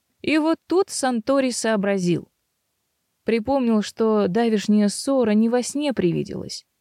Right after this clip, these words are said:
И тоскливо, обиженно вперился в тёмный угол, где мёртвой бесформенной тварью валялось одеяло колдуньи. Остальное они делали привычно,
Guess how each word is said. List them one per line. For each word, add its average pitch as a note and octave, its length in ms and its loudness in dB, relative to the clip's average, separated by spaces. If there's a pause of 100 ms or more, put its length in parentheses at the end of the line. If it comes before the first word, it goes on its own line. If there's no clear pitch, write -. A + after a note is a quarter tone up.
(460)
И E3+ 120 -4
тоскливо, C#4 800 0 (260)
обиженно G3 640 2
вперился G3+ 560 -2
в F3 60 -6
тёмный F3 340 0
угол, B3 460 0 (360)
где G3 200 0
мёртвой D4 460 0
бесформенной F#3+ 680 0
тварью B3 580 0 (360)
валялось G3 500 0
одеяло F3 440 0
колдуньи. D#3 640 -6 (1200)
Остальное D#4 640 -2
они C#4+ 280 -2
делали B3 340 2
привычно, A#3+ 640 -2